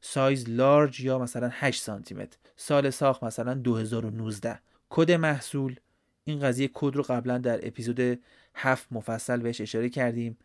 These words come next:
می‌تونین در اپیزود هفت در مورد کدهای تنتن بیشتر اطلاعات به دست بیارین و سایر اطلاعات دیگه که روی این تگ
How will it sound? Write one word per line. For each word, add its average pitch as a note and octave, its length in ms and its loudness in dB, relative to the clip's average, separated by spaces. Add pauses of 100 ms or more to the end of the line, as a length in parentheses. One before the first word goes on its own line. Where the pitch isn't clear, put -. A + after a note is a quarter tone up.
(180)
می‌تونین B2 340 -6
در A2+ 160 -2
اپیزود A2+ 340 -6
هفت C3 320 -4
در A2+ 100 -4
مورد A#2 240 -6
کدهای A#2+ 480 0
تنتن C3 460 -2 (220)
بیشتر C3 300 0
اطلاعات G#2+ 480 -2
به G2+ 80 -8
دست G#2+ 280 -8
بیارین G2+ 300 -8 (180)
و B3 280 4
سایر A3 340 2
اطلاعات D3+ 400 2
دیگه D3 280 -2
که F3 240 0
روی D3 160 0
این B2+ 100 -4
تگ C3+ 380 -2